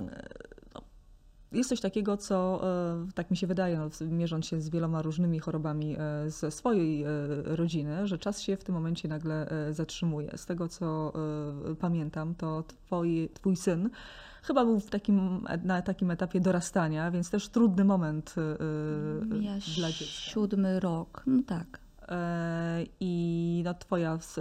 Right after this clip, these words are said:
Speaker 1: córka była zdecydowanie, zdecydowanie
Speaker 2: Mhm.
Speaker 1: młodsza. E, no właśnie, pytanie. E, dostajesz diagnozę i co się dzieje za nią?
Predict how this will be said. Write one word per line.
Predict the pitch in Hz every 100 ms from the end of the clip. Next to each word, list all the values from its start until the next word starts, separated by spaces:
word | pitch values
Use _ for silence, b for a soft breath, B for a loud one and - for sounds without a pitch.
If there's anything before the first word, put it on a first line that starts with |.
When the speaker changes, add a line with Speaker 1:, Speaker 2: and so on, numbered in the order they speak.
| 160
Speaker 1:
córka | - 165 160 156 151 160 156 156
była | 156 160
zdecydowanie, | 160 - 160 160 156 156
zdecydowanie | 156 160 165 160 208
Speaker 2:
Mhm. | 190 180
Speaker 1:
młodsza. | 190 - 165 B B B B B B B B B 202
E, | 202 202 202 -
no | 233
właśnie, | 220 170 -
pytanie. | 170 - 156 147 147 -
E, | 190 180 185 190 -
dostajesz | 190 - 262 240
diagnozę | 196 185 165 151 147 214 - - - - - - - - -
i | 196
co | 233
się | 226
dzieje | 202 185 170
za | 151
nią? | 135 -